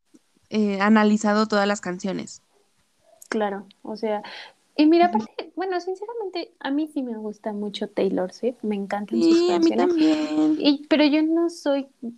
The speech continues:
Speaker 2: fan así de que me sé dónde nació, a qué hora, signo zodiacal, este, sus papás, su mamá, su, o sea, todo de ella.
Speaker 1: Sus
Speaker 2: No
Speaker 1: gat-
Speaker 2: so-,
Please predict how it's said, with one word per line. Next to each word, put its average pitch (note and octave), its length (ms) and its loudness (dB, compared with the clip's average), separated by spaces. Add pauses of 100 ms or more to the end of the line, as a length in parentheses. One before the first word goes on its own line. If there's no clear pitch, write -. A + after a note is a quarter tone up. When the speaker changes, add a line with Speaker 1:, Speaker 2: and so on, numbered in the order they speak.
(260)
Speaker 2:
fan A#3+ 360 2
así A#3 220 -2
de G#3+ 160 -2
que G3+ 140 -4
me G3+ 160 -6
sé A3 360 0
dónde G#3+ 260 -2
nació, G3+ 420 -2
a G3+ 180 -2
qué G3 180 0
hora, F#3+ 300 0
signo F#3+ 380 -4
zodiacal, F#3 760 -4
este, F#3 580 -6 (140)
sus G#3+ 200 -4
papás, G3+ 460 -2
su G#3+ 80 -6
mamá, F#3+ 400 -6 (300)
su, G#3+ 380 2 (160)
o G#3 120 0
sea, G3+ 200 -2 (120)
todo A3+ 300 2
de G3 120 0
ella. F#3+ 180 -2
Speaker 1:
Sus B3 220 0
Speaker 2:
No A#3+ 60 4
Speaker 1:
gat- A3 180 4
Speaker 2:
so-, B3 120 -4